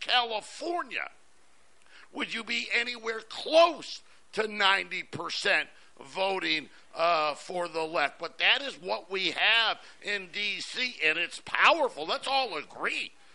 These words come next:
It is powerful, uh, because they carry a lot of sway and a lot of influence. And, and,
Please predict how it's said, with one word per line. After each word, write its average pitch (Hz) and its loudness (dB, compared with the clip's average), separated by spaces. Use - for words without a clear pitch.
It 294 2
is 139 -4
powerful, 185 4
uh, 170 2
because 175 -4
they 226 4
carry 220 0
a 175 2
lot 180 4
of 220 -4
sway 208 0
and 180 6
a 175 2
lot 190 4
of 196 -6
influence. 196 -4
And, 185 -2
and, 196 -2